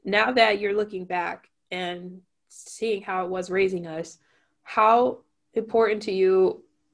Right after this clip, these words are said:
is it to actually, 'cause I, I think some parents, they're trying to take care of themselves, but how important was it to you to take care of yourself so that you can take care of us?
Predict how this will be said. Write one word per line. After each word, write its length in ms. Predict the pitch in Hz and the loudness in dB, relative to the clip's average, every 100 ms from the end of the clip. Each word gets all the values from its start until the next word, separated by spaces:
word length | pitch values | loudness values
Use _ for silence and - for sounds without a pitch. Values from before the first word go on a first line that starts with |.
| _ _ _ _ _ _ _ | _ _ _ _ _ _ _
is 200 | - 202 | 4 6
it 140 | 185 175 | 6 2
to 300 | - 185 170 | 4 4 4
actually, 480 | 170 180 - 190 180 | 2 0 0 0 2
'cause 160 | 196 | 0
I, 300 | 185 147 156 - | 0 0 -2 0
I 60 | 196 | 2
think 200 | 202 196 | 2 2
some 180 | 190 190 | -4 -2
parents, 560 | 214 202 202 196 - | 0 0 0 -4 -12
they're 160 | - 185 | -4 -4
trying 640 | - 302 285 190 180 202 _ _ _ - | -2 0 2 2 -2 -8 _ _ _ -10
to 100 | 190 | -4
take 200 | 202 190 | -4 0
care 160 | 190 | 0
of 80 | 180 | 0
themselves, 440 | 180 185 170 180 | -4 -2 -2 -2
but 100 | - 202 | -4 2
how 160 | 254 | 2
important 400 | 269 254 247 214 214 | 2 2 2 2 0
was 160 | 214 | 0
it 100 | 208 | -2
to 120 | - | -4
you 160 | 214 202 | -2 -2
to 140 | 196 190 | -2 -2
take 200 | 196 190 | -2 -2
care 140 | 196 | -2
of 80 | 180 | -2
yourself 500 | 185 - 170 175 - _ _ - | -4 -2 -2 -2 -6 _ _ -6
so 180 | 196 | -4
that 220 | 190 175 185 | 2 0 0
you 100 | 190 | -4
can 200 | 180 180 | -4 -4
take 220 | 165 175 | -6 -2
care 160 | 170 | -4
of 80 | 165 | -4
us? 280 | 170 - - | -8 -10 -16